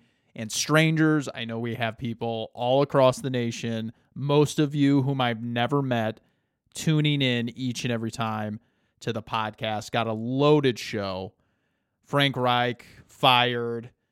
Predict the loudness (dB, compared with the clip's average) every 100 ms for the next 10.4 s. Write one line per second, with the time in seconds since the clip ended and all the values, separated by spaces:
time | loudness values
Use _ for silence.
0 | _ _ _ _ 0 2 0 -4 -2 0
1 | -2 -2 -2 -2 -6 _ _ _ _ _
2 | _ _ 2 4 2 0 -2 -4 -10 -12
3 | -16 -14 -16 -14 -14 -12 -14 -10 -8 -8
4 | -12 -20 _ _ _ _ _ _ 0 2
5 | 4 4 4 4 4 4 2 2 -2 -6
6 | -10 -12 -6 0 2 2 0 -4 -6 -4
7 | -2 0 2 2 2 -2 _ _ _ _
8 | _ _ _ _ -2 0 2 2 2 2
9 | 0 0 0 0 -2 -2 -2 -4 -6 -8
10 | -10 -14 -16 -20